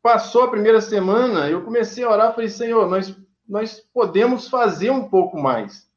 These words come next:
Nós podemos, é, através de um relacionamento com, com o Senhor, gerar algo, porque precisa ser gerado algo."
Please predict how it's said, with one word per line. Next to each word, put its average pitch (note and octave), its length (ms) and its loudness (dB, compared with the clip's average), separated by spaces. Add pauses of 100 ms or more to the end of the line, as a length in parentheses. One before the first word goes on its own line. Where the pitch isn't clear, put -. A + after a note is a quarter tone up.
(420)
Nós C#3 200 -4
podemos, F#3+ 840 -2 (380)
é, D#3 640 4
através D#3+ 680 2
de F#3 60 -4
um F#3 80 -2
relacionamento D#3+ 760 -2
com, C#3+ 300 -10
com D3 80 -16
o - 40 -16
Senhor, F#3 340 0
gerar A#3+ 500 2
algo, A#3+ 420 0
porque - 160 -12
precisa G4 320 -4
ser D#4+ 140 -4
gerado F3+ 460 0
algo." B2 380 0